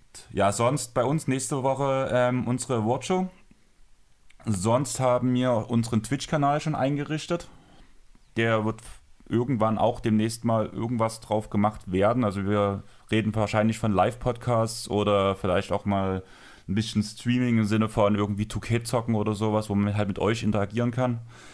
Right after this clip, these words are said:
Lasst auf jeden Fall schon mal dort auch ein Follow bitte da. Airball Unterstrich Podcast wäre das danach.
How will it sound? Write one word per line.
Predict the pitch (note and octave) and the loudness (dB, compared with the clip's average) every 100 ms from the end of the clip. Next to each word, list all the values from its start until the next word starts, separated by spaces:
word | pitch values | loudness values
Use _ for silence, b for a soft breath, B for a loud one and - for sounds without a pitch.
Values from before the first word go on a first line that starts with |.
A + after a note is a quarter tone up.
| b b b b b b b b b b b | b b b b b b b b b b b
Lasst | - A#2 A#2 | -2 0 0
auf | A2+ | -2
jeden | C3+ | -2
Fall | D#3 | -2
schon | C#3 C3 | 0 0
mal | |
dort | B2 - | 0 0
auch | B2 D#3 | 0 0
ein | B2 | -4
Follow | - A2+ D#3 | 0 0 2
bitte | E3+ E3+ E3 | 0 -4 -2
da. | D3+ D#3 - F#2 | 0 0 -2 0
Airball | A2+ D3 | 0 2
Unterstrich | C#3+ B2+ C3+ - B2 A#2 | 0 0 -2 -8 -12 -10
Podcast | - B2 - D3+ - | -8 -8 -8 -10 -4
wäre | A#2 | -2
das | D3 - | -2 -6
danach. | C#3+ C#3 C#3 D3 - | -4 -2 -2 -4 -10